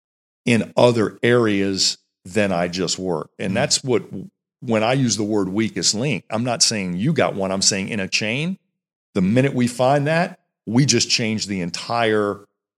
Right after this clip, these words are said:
Speaker 1: status of the chain. In your body, if we find the choke point, the restriction, the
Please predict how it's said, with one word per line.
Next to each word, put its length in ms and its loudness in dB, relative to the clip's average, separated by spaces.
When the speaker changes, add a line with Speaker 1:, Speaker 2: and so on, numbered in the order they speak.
Speaker 1:
status 500 2
of 60 -8
the 80 -4
chain. 380 -6
In 180 0
your 120 2
body, 640 4
if 160 -2
we 140 4
find 320 2
the 80 -2
choke 380 2
point, 500 2
the 80 0
restriction, 1160 2
the 340 2